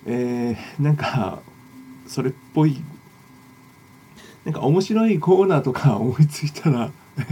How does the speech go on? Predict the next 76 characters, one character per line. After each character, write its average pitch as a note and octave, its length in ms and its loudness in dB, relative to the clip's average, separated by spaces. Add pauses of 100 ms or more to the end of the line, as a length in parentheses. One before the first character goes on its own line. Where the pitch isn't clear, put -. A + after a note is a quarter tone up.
<laughs> - 500 -16
募 C3 120 0
集 D3+ 140 0
し D3 120 -4
ま E3 140 2
す - 140 -2
の C3 140 4
で、 G#2+ 320 0 (680)
こ A#2+ 80 -4
ん B2+ 60 -2
な C3+ 100 0
こ D#3 100 -2
と D3 80 0
や A#2+ 100 4
っ - 20 -2
て - 160 -6
ほ A#2+ 120 -4
し C#3 200 -2
い - 20 0
と B2+ 160 -2
か、 F2+ 240 -8 (1400)
も A2+ 100 -8
う - 20 -4
な A2 120 0
ん B2 80 -4
だ D3 80 0
っ - 40 2
た D3 140 0
ら A2+ 120 -2
ね、 G#2 240 -6
わ A2 220 -4
さ C3 200 -6
び C#3 100 -2
漬 D3 200 -4
け D#3 100 0
を C#3+ 160 0
一 D3 100 0
気 C3+ 140 -8
に A2+ 140 -4
口 - 260 -14
に B2 120 -2
放 B2+ 240 -4
り - 60 -10
込 - 220 -2
む、 C#3+ 140 4 (560)
<laughs> - 560 -20
こ C#3+ 140 -6
ん-、 - 160 -8 (460)
込 D3 100 -4
む、 A2+ 500 -2 (140)
込 C#3 140 -4
ん B2+ 40 -4
で A2+ 80 -4
く A2 80 -6
だ A2 100 -2
さ C3 140 -6
い A2 60 -6
み A2 100 -6
た A#2 140 -6
い A2+ 40 -6
な A2 100 -6
ん G#2 60 -10
で F2 60 -10
も D#2 240 -10
い A2 60 -10
い A#2 80 -10
ん A#2+ 100 -8
で、 - 220 -10 (160)
え B2 320 -4
ー、 A2+ 40 -4
思 B2+ 160 -2
い C3+ 60 -2
つ C3+ 140 -6
い D#3 60 -2
た C3+ 120 -4
ら、 G2 220 -6